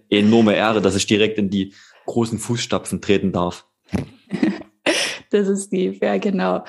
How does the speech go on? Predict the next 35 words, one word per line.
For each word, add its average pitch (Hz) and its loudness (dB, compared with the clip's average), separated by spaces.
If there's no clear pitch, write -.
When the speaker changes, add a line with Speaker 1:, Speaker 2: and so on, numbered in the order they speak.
Speaker 2:
Ja, 208 2
da 226 2
sprichst 269 0
du 226 4
auch 233 2
schon 233 2
was 208 0
Schönes 202 -2
an, 208 -2
ähm, 165 -4
denn 185 2
wir 185 2
haben 208 2
uns 208 -2
ja 175 2
kennengelernt, 208 0
auch 180 -4
über 202 0
eine 190 0
Empfehlung 196 0
durch 208 -2
Weitersprache 185 -2
von - -8
anderen 185 -4
Menschen 185 -6
und 165 -4
ich - -6
finde, 190 -2
dieses 175 -6
Miteinander 202 -2
kommunizieren, 185 -2
menschlich 196 -4
zueinander 185 0
sein, 170 -2
einfach 170 -6